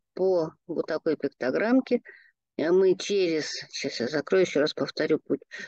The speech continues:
Вот через такую пиктограммку мы заходим в справочный раздел и ищем вот такую пиктограммку и с точечкой, то есть информация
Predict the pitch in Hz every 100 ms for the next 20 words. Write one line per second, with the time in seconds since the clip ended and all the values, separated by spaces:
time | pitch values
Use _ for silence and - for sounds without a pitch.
0 | - - 175 170 - 156 - 160 - 160
1 | 151 - 170 196 240 254 185 185 175 180
2 | 170 - 151 147 147 - 175 170 143 -
3 | 143 143 143 _ _ _ _ _ 160 180
4 | 185 220 302 285 _ 196 240 233 196 202
5 | - 185 170 _ _ - 160 170 175 175
6 | - 160 170 - 160 160 160 151 - -
7 | - 165 - 185 254 254 - - - 196
8 | - 196 208 196 208 202 185 - 160